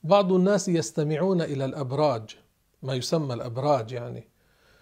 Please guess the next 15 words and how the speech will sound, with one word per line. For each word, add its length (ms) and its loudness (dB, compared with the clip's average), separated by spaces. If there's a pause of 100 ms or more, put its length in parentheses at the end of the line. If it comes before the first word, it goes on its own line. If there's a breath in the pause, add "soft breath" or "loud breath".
(680 soft breath)
"لا 120 6
يعلم 420 6
الغيب 380 4
إلا 320 -2
الله، 380 -6 (840 loud breath)
لا 180 0
يعلم 440 2
الغيب 380 -2
كله 600 -2
إلا 240 -4
الله". 360 -6 (1400)
الله 340 2
سبحانه 600 -4
وتعالى 920 -6
قال: 460 -4